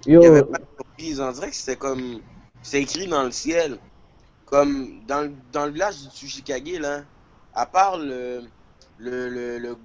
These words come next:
Speaker 2: le, le gars, là, qui, qui, qui était en train de bosser around Kakashi pour lui dire, euh, «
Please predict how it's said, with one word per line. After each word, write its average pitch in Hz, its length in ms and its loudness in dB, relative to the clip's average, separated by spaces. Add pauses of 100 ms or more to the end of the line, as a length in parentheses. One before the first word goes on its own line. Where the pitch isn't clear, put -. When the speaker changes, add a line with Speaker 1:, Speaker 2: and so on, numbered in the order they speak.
Speaker 2:
le, 110 880 -6
le 113 140 -6
gars, 135 460 6
là, 135 260 0
qui, 113 380 -16
qui, 123 220 -18 (100)
qui 123 200 -6
était 120 160 -8
en 127 80 -8
train 135 160 -8
de 127 100 -10 (100)
bosser 127 380 -4
around 127 500 -2
Kakashi 123 460 -10
pour - 160 -16
lui 113 100 -18
dire, 123 380 -6
euh, « 110 260 -8